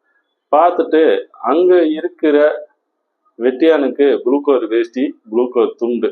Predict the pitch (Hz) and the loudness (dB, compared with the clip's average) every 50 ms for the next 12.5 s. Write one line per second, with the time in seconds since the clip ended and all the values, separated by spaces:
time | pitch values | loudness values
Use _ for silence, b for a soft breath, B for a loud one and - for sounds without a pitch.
0 | - _ _ _ _ _ _ _ _ _ _ _ - 135 135 135 131 127 - 147 | -6 _ _ _ _ _ _ _ _ _ _ _ 0 0 0 0 0 0 0 0
1 | 147 131 123 113 107 110 120 127 139 139 123 113 107 - - 127 - - 104 98 | 2 2 2 2 2 2 2 0 -2 -4 -8 -8 -4 0 0 0 0 0 -2 -4
2 | 110 117 120 120 113 - - 95 92 - - 92 _ - 123 120 98 - - _ | -4 -6 -10 -12 -14 -12 -12 -14 -12 -10 -12 -12 _ -4 -2 -2 -2 -4 -6 _
3 | _ _ _ _ _ _ _ _ _ - 95 104 - 139 147 151 151 151 - _ | _ _ _ _ _ _ _ _ _ -4 -2 0 0 2 2 0 0 -2 -6 _
4 | - 135 135 139 135 127 113 107 107 117 123 123 113 101 95 92 90 - - 113 | -6 -4 -2 0 0 0 0 -2 -2 -2 -4 -6 -4 -4 -6 -8 -6 -4 -2 0
5 | 110 98 87 98 113 127 147 156 165 160 147 131 - 117 107 110 107 104 117 120 | 0 0 0 0 0 0 0 -2 -4 -4 -4 -6 -8 -6 -4 -2 0 2 2 0
6 | 113 104 98 98 95 _ - 131 151 - - _ _ _ _ _ _ _ _ _ | 0 -2 -8 -14 -16 _ -6 -6 -6 -6 -8 _ _ _ _ _ _ _ _ _
7 | _ _ _ _ _ _ _ _ _ _ _ _ _ _ _ _ - 143 143 165 | _ _ _ _ _ _ _ _ _ _ _ _ _ _ _ _ -2 0 2 2
8 | 175 175 170 - 135 127 117 110 107 110 107 104 101 101 98 92 92 90 95 - | 2 2 2 0 0 0 2 0 0 0 0 0 0 0 -2 -4 -6 -8 -10 -14
9 | _ _ _ _ - 110 110 110 110 104 98 101 90 - - 123 147 - - _ | _ _ _ _ -2 0 2 2 0 0 -4 -6 -6 -6 -4 -6 -6 -6 -8 _
10 | _ - 127 139 156 160 165 160 165 147 139 135 131 - 151 160 131 90 - - | _ -6 -4 -2 2 2 2 2 2 0 0 0 0 0 0 0 0 0 -4 -6
11 | _ _ _ _ - - 107 113 117 110 113 117 117 107 107 117 131 143 151 127 | _ _ _ _ -6 -2 0 2 2 2 2 2 0 0 -2 -2 -2 -2 -2 -2
12 | 117 113 113 113 - 101 - - 131 | -2 -2 -4 -6 -8 -12 -6 -2 -2